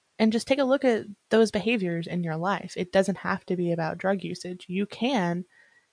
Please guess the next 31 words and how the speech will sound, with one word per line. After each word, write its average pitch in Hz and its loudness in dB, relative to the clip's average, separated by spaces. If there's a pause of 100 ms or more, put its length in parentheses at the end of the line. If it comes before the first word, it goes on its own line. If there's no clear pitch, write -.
(120)
um, 175 0
at 175 -2
the 175 0
end 185 4
of 175 2
your 165 2
workday, 170 2
decide 170 -4
that 175 -6
you 170 -2 (100)
can't 196 0
do 196 0
anything 190 -2
else 170 -2
until 170 -2
you've 170 -2
had 165 -4
fifteen 170 -6
minutes, 170 -6
but 180 -8
you 190 -2
do 247 0
it 196 0
with 175 -2
intention. 180 -4
You 170 -2
don't 170 -2 (480)
just 180 2
automatically 180 0
go 175 0
into 165 -6